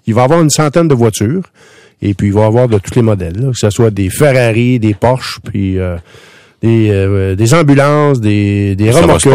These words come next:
Speaker 2: passer où précisément, hein ?
Speaker 1: Ah, ça, on va partir du poste de police
Speaker 2: Ouais.
Speaker 1: <laughs> de
Speaker 2: Ah.
Speaker 1: Saint-Jean. Après ça, on, ben, il y a, on va faire différents, euh, il y a différents trajets. Je sais qu'on va dîner, euh, sur l'heure du midi, on va être au Collège militaire royal, le C M R.
Speaker 2: Mhm, ouais.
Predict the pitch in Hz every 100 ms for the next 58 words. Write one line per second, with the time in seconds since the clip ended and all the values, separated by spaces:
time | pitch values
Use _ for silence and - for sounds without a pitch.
0 | 143 117 110 - 92 - 82 82 131 131
1 | 107 110 - 175 - - 127 180 196 170
2 | - 240 196 104 101 170 143 117 117 226
3 | - - - 104 95 - 165 - - -
4 | - 127 - 143 131 139 247 _ _ -
5 | - _ 113 117 123 151 120 117 110 113
6 | 113 104 98 101 95 123 143 135 107 -
7 | 131 120 127 120 107 92 98 - - -
8 | - 117 - 175 185 185 165 131 123 147
9 | 170 165 156 156 131 135 156 165 135 117
10 | 110 92 - 117 139 123 123 120 147 120
11 | 123 123 117 123 107 110 110 120 117 104
12 | 104 127 208 120 120 107 104 185 - 90